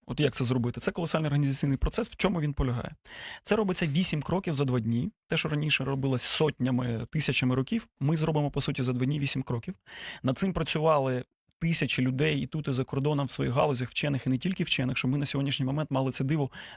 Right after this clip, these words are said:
в усіх рівнях. Тобто бізнесова, езотерична, бо всі ці групи, вони упираються в дах, і вони, ну, ну, рано чи пізно вони не чують,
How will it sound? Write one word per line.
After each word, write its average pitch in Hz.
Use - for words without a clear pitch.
в 135
усіх 160
рівнях. 120
Тобто 127
бізнесова, 143
езотерична, 143
бо 135
всі 170
ці 147
групи, 143
вони 175
упираються 156
в 147
дах, 185
і 151
вони, 147
ну, 151
ну, 143
рано 143
чи -
пізно 170
вони 139
не 151
чують, -